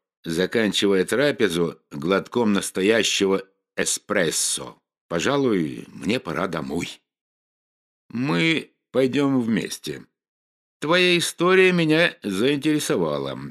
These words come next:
К тому же хочется навестить кое-кого из родственников и знакомых, прояснить судьбу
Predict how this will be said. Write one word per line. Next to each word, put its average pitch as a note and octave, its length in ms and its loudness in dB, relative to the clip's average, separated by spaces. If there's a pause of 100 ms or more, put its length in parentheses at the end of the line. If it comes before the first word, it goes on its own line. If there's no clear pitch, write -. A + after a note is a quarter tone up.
(120)
К - 80 -16
тому E3+ 420 0
же E3 320 2 (500)
хочется A3+ 760 2
навестить F#3+ 800 2
кое-кого F3 840 4
из E3 300 0
родственников E3 840 0
и C#3 120 -4
знакомых, C3 920 2
прояснить A#2+ 640 -2
судьбу A#2+ 840 -2